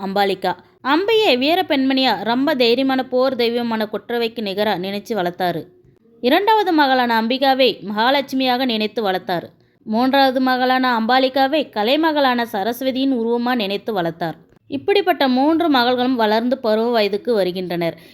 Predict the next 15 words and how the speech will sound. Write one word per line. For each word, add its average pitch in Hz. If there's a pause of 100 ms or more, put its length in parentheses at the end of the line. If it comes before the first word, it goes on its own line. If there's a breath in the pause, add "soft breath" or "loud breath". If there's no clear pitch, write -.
(100)
இந்த 247
சூழ்நிலையில் 294
அம்பைக்கு 240
சோபல 233
நாட்டு 240
மன்னனான 208
சல்வானுக்கு 214
காதல் 190
ஏற்படுகிறது. 170 (420)
காதல்னா 381 (100)
ஒருத்தரை 277
ஒருத்தர் 302
பார்த்து 240
கொள்ளாத 233
காதல். 185